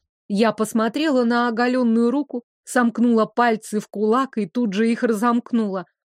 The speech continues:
«Они отпугивают людей, меня чаще сторонятся». <laughs> Поверь, Магов не запугаешь перчатками.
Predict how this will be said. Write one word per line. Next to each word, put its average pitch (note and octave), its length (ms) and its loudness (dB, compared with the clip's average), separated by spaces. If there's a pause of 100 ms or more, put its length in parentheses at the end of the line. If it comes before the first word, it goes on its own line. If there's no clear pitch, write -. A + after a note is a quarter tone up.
(180)
«Они B3 340 2
отпугивают A#3+ 760 -2
людей, A#3+ 560 0 (260)
меня B3+ 380 4
чаще C#4 460 -2
сторонятся». B3 840 -2 (340)
<laughs> G#3+ 280 -10
Поверь, A3 520 2 (320)
Магов G#3+ 640 0
не G#3+ 120 2
запугаешь G#3 760 0
перчатками. G3 840 -4